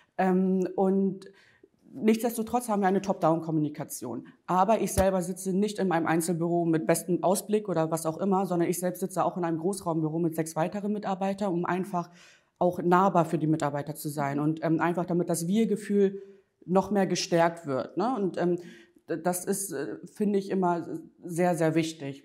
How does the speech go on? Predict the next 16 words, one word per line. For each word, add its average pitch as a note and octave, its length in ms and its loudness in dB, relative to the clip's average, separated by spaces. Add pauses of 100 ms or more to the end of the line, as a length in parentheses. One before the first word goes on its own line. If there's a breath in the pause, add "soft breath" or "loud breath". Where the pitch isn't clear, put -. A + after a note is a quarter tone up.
(140)
Ähm, G3 260 2
und F#3+ 80 0
was G3 140 0
ich F#3+ 80 -6
noch G#3 100 -4
dazu A3+ 220 -6
sagen G3+ 320 -2
möchte, G#3 240 -4
dass F#3 220 -4
wir F3+ 100 -2
ganz G3 220 -2
stark F#3+ 260 -4
auf F3+ 160 -4
die, F3+ 200 -6
ähm, E3+ 280 -2 (640 loud breath)
oder D#3+ 540 0